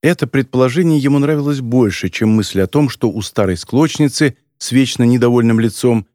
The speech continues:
могли существовать друзья. У основания надгробия лежал венок из пурпурных цветов с немного подвядшими по краям бутонами.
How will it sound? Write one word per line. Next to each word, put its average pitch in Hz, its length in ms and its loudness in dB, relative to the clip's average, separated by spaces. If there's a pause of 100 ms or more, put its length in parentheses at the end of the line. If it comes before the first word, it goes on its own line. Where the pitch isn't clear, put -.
(220)
могли 113 320 2
существовать 104 680 -2
друзья. 87 540 -8 (800)
У 107 80 -4
основания 151 520 2
надгробия 139 520 2
лежал 131 340 2
венок 117 500 0
из - 120 -8
пурпурных 95 560 -2
цветов 123 480 -2 (300)
с - 120 -8
немного 123 340 2
подвядшими 120 640 0
по 104 140 -6
краям 92 340 -2
бутонами. - 640 -14